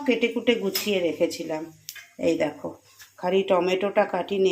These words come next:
এই দেখো ভেন্ডি ধুয়ে কেটে রেখেছি, এই যে এর মধ্যে দেখো আলু, বেগুন, আহ, কুমড়ো,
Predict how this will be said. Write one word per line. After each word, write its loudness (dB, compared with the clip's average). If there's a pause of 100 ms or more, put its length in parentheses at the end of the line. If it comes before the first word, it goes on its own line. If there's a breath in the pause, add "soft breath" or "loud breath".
এই 0
দেখো 0
ভেন্ডি -2
ধুয়ে 2
কেটে -2
রেখেছি, -2 (680 loud breath)
এই 2
যে 0
এর 4
মধ্যে 0
দেখো -2 (420 loud breath)
আলু, 0 (160)
বেগুন, 2 (800)
আহ, 2 (200)
কুমড়ো, 4